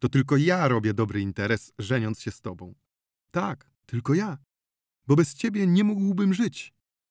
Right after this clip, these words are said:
I nie chciałbym. A ty wyszłabyś za mnie, choćbym grosza nie miał. Nazywał się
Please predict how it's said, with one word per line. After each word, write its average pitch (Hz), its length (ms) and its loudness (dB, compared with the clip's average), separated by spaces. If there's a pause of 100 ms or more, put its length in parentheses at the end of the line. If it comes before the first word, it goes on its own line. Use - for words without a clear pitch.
(240)
I 214 100 -8
nie 113 140 -4
chciałbym. 98 420 -10 (680)
A 110 80 -6
ty 123 160 0
wyszłabyś 113 640 -4
za 113 160 -2
mnie, 131 220 0 (340)
choćbym 127 360 2
grosza 123 360 0
nie 92 160 -8
miał. 90 220 -8 (300)
Nazywał 120 360 2
się 113 300 0